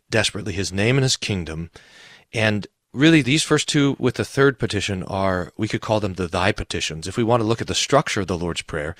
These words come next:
we kind of have two tables like we have in the Ten Commandments. So the first three petitions are the thy petitions, "Thy name, thy kingdom, thy will." And the last four petitions are the us petitions, "Give us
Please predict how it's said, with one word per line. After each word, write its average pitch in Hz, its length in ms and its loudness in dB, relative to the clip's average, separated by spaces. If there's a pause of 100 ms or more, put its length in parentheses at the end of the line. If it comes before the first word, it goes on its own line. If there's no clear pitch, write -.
(460)
we 104 100 -2
kind 107 160 0
of 87 80 -4
have 82 180 -6
two - 160 -4
tables 92 680 0
like 90 200 -4
we 90 80 -2
have 87 240 0
in 82 100 -4
the 78 220 -6
Ten 85 160 -8
Commandments. 73 520 -10 (400)
So 117 140 -2
the 101 100 0
first - 320 0
three 117 140 0
petitions 98 480 -2
are 87 140 -2
the 85 100 -2
thy 87 260 0
petitions, - 540 -6 (240)
"Thy 101 240 0
name, 98 240 0
thy 98 160 0
kingdom, 95 400 -6
thy 87 200 -2
will." 87 360 -4 (680)
And 113 280 -2
the 104 120 0
last 123 260 2
four 117 160 0
petitions 98 460 -4
are 90 80 0
the 95 180 -2
us 104 220 -2
petitions, 92 520 -8
"Give 110 180 -4
us 92 380 -4